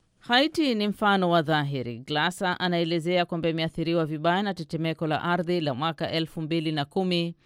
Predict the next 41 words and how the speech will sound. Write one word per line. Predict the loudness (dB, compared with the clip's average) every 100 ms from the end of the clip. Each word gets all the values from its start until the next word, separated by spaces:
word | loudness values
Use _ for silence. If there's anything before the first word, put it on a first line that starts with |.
| _ -20 _
na | -12
wiki | 0 0 2 0
iliyopita | 2 0 -2 0 0
tu | 0
imepigwa | -2 0 0 0 -2
na |
kimbunga | -2 -4 -2 -2 -2
Matthew | 0 -2 0 0 0 -4 _ -20 -6
na | -2 -2
kupoteza | 0 0 2 2 2
maisha | 2 0 0 0 0
zaidi | 2 2 4
ya | 2
watu | 2 0 -2 -6
kutokana | -6 -2 0
na | 0
majanga | -2 0 0 0 -2
ya | -4
asili | -4 -2 -2
kuliko | -2 -2 0 -2 -4
nchi | -2 -4 -2 -2
nyingine | -2 -2 -4 -4 -6 -6
yoyote. | -4 -4 -6 -6 -6 -6 -8 -16 _ _ _ _ _ _
Haiti | 2 4 4 0
iko | -2 2 2
juu | 2 2
katika | 0 2 4
orodha | 6 6 6 6
ya | 6 4
nchi | 0 -4
kumi | 0 2
ambazo | 2 4 4 2
zimepigwa | -2 -2 -2 -2
vibaya | -2 2 4 4 2
na | 0
vifo | 0 -2 -2
vitokanavyo | -2 -4 -2 0 0 0
na | -2
majanga | -2 0 0 2 2
ya | 0
asili, | 0 0 2 2 0